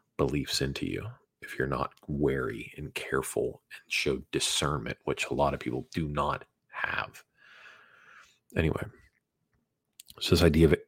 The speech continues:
U F Os and aliens and all this stuff, and th-, uh, part of me wanted to, I think the thing that resonates about aliens, the thing that resonates about U F Os with people is, and in particularly men,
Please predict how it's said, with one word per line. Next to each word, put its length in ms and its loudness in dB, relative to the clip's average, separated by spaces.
U 220 8
F 160 2
Os 240 4
and 100 -4
aliens 400 -4
and 80 -4
all 100 -4
this 100 -8
stuff, 280 -4
and 200 -2
th-, 140 -2
uh, 60 -2
part 220 12
of 80 12
me 120 10
wanted 480 4
to, 500 2
I 60 8
think 260 8
the 80 0
thing 240 6
that 120 2
resonates 640 4
about 260 2
aliens, 580 0
the 100 -2
thing 200 4
that 180 0
resonates 520 2
about 200 -4
U 260 2
F 140 -4
Os 200 0
with 160 -6
people 440 -8
is, 440 0
and 120 -2
in 200 8
particularly 600 6
men, 640 0